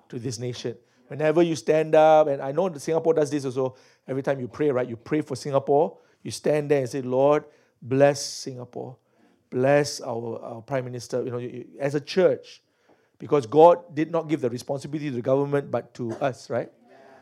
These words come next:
So we got the power to change this world. So when we pray, things shake, things move. And I know that when I'm there also with you,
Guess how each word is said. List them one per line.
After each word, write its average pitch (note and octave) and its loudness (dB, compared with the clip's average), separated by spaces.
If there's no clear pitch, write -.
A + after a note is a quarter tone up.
So - -6
we C#3+ -4
got F3 2
the - -4
power C#3+ 0
to - -20
change C#3+ -6
this B2+ -8
world. B2 -2
So - -20
when A#2 -8
we A#2+ -6
pray, C#3+ 2
things C#3+ -10
shake, - -4
things C3 -10
move. C3 -2
And C3+ -8
I C#3 -4
know D#3+ 8
that B2+ 2
when B2+ -4
I'm C3+ -2
there C#3+ 6
also C3+ 0
with B2 -4
you, C3+ -2